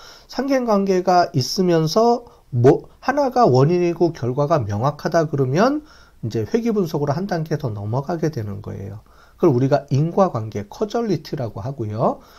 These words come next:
상관 분석은 코릴레이션이라고 얘기를 합니다.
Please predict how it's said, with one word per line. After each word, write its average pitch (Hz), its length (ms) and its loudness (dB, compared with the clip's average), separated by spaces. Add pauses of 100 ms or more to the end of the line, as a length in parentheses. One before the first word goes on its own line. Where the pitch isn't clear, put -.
(180)
상관 214 380 -2
분석은 156 460 -2
코릴레이션이라고 113 1160 0
얘기를 101 200 -14
합니다. 202 540 -10